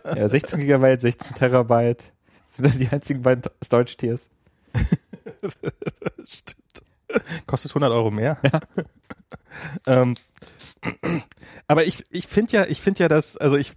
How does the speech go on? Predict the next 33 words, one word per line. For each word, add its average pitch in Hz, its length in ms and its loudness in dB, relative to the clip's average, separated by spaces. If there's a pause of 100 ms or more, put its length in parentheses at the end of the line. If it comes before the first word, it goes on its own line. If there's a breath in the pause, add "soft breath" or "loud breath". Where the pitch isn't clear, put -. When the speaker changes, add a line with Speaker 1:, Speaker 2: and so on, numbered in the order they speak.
(100)
Speaker 2:
ich, - 180 -8 (100)
ich 143 120 -8
glaub, 127 200 4
ich 117 80 -2
mag 110 200 2
das 104 140 0
Sechser 87 300 -2
mehr 90 260 -4
als - 160 -4
das 87 140 -6
Sechs - 220 -10
S. - 200 -10
Ich - 140 -6
find, 127 260 0
so 117 80 -2
ein 107 100 -2
bisschen 117 280 -2
größeres 101 360 -2
Display - 320 -4
kann - 140 -12
dem 95 100 -4
Ganzen 95 260 -6
nicht 98 120 -10
schaden. 135 300 4
Ich 87 60 -2
Speaker 1:
Du 110 40 0
meinst 113 180 2
das 101 60 -6
Sechs 101 160 -2
Plus? - 220 -10 (1160)
Äh, 117 60 -6
nee, 107 160 2
was, 123 180 0